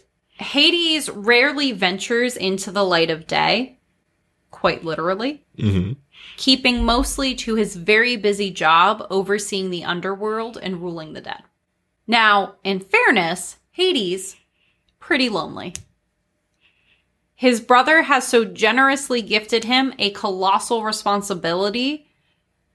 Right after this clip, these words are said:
Speaker 1: very far and separate from his family and other living things.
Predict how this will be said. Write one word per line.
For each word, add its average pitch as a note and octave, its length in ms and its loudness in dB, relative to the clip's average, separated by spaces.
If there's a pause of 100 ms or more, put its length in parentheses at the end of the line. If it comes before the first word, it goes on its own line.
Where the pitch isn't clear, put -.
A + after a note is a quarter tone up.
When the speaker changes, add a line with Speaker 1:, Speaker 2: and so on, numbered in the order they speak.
(440)
Speaker 1:
very A#3+ 480 4
far A3 600 4
and G3+ 200 0
separate G3+ 580 0
from G3 240 0
his G3 240 -6
family G#3 680 0
and G#3+ 240 -2
other G3 260 2
living F3 380 0
things. - 640 -14